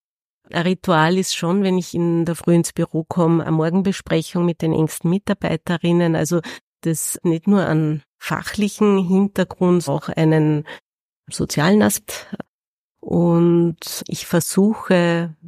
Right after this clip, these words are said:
mehrmals die Woche nach der Arbeit nur eine Sporteinheit unterzubringen, wobei ich da auch sehr schätze, immer wieder mal Neues auszuprobieren. Aktuell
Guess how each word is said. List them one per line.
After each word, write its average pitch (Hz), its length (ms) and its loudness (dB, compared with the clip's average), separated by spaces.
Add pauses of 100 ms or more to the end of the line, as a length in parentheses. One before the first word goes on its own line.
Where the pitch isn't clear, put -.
(140)
mehrmals 156 600 2
die 156 160 -2
Woche 160 500 2 (500)
nach 147 320 0
der - 180 -2
Arbeit 147 500 0 (200)
nur 147 160 0
eine 143 80 0
Sporteinheit - 1000 -4 (720)
unterzubringen, 170 880 0
wobei 156 280 -2
ich - 140 -8
da - 120 -2
auch 156 200 0
sehr 151 580 -2 (440)
schätze, - 520 -2
immer 160 220 2
wieder 151 180 0
mal 143 160 0
Neues 160 360 2
auszuprobieren. 156 1000 -2
Aktuell 147 640 -4